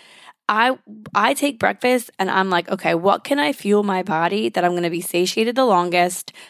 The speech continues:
that I'm gonna feel better during the day? I'm not gonna have those sugar cra-, crashes.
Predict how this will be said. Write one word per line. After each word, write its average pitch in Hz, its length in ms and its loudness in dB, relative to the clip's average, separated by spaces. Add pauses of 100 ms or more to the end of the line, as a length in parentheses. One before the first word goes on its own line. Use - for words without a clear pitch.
that 185 140 0
I'm 190 80 2
gonna 170 180 2
feel 196 360 0
better 208 280 2
during 190 220 2
the 185 80 -2
day? 175 400 2 (100)
I'm 185 160 0
not 190 240 2
gonna 226 180 -2
have 214 200 0
those 208 160 0
sugar 185 260 -4
cra-, 180 300 0
crashes. 175 600 -2